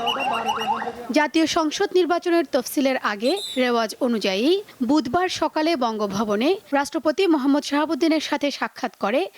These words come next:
এ এম এম নাসির উদ্দিনের নেতৃত্বাধীন নির্বাচন কমিশন।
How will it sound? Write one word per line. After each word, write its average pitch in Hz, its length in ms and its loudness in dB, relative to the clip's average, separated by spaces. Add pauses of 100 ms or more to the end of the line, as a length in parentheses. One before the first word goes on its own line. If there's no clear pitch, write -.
এ 311 200 4
এম 277 220 0
এম 233 100 -2
নাসির 240 360 0
উদ্দিনের 262 320 2
নেতৃত্বাধীন 220 720 0
নির্বাচন 269 520 0
কমিশন। 185 500 -4